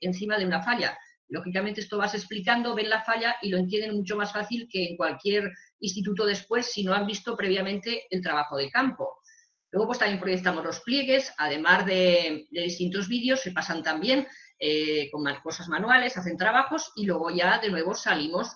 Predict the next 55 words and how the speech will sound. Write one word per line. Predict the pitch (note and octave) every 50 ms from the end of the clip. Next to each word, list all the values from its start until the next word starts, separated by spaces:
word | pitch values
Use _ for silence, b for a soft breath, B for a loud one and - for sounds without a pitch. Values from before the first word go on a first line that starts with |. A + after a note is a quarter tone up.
| - -
otra | F3 F3+ F3 C#3+ C#3+
vez | D#3+ F3+ F3+ F3+
al | - D3 C3+
campo. | - A#3+ B3+ - C3+ C3+
Cada | - D#3+ F3+ G3+ A3
día | A#3 A#3+ B3 C4+ C#4+ D4+ D#4 - - -
se | - - F#3
hace | F#3 F3+ F#3 D#3+ - - E3
programa | E3 E3 E3+ G3+ G3 F3 D#3+ D#3+
en | E3 E3
el | E3 F#3
aula | G#3+ A#3+ C4 C4+ D4+ E4+ - - -
y | F#3 E3+ D#3+
en | -
el | C3+ C3 -
campo. | - D3 - - - - - B B B B B _ -
Aquí | D3 - - F3+
estamos | F3 F3 F3+ G3+ G3
explicando | G#3+ F#3 - A#3 B3+ C4 - C#4+ C#4 C#4 D4 D4+
cercanamente | - G#3+ - - E3+ F3 F#3+ G3+ A3+ A#3+ A#3 C4 C4+ - - - -
el | G3 F#3 F3 F3+
pliegue | - F3+ G3+ G3+ G#3 G#3+ G3+
de | G3+
la | G#3 A3 A#3 B3
olla, | C#4 C#4+ C4 C4 D4+ F4 - -
este | - - - -
que | - F3
estamos | - - D3 C#3+ D3 D#3
viendo | D3+ D3+ D#3+ E3+ F3+
aquí, | G3+ - D4 - -
que | F#3+
es | F3+ -
un | F#3+ F#3 F3+ F#3
pliegue | G3+ A3+ A#3+ A#3 G#3+ F3 C#3 B2+ - - _ _ -
único | A3+ A#3 A3 G3+ F3+ F#3 - C#3+ B2+ - - -
en | F3+ E3+
el | E3 F3+
mundo. | G#3 B3 C4 B3 G#3+ A3+ C4 - B B B B B B
Este | - C#3 - F3
pliegue | F3 D3+ D#3+ E3 E3 E3+
es | E3+ E3+ - - -
algo | E3+ F#3 F3+ E3+ E3 E3+ E3
espectacular | E3 - - F3+ F3 - E3+ E3+ E3+ D#3+ D#3+ D#3+ D#3+
en | E3 E3
naturaleza, | E3 E3+ - F#3 F#3 G#3+ A#3+ C4+ C4+ - D4 C#4
no | G3 D#3+ D3
hay, | D3+ D#3 D#3 D#3 D#3 -
vamos, | - D#3+ F#3 F3+ - -
está | - - - D#3+
estudiado | F3+ - - F3+ F3+ F#3 F3+ F3 F3 -
que | E3+
no | F3 F3 F3
tenemos | F3 F3 E3 E3 E3+ E3+ F#3
otro | F#3 F3+ G3+
ejemplo, | G#3 - C4+ C#4 C4 - C4+ D#4+ F#4+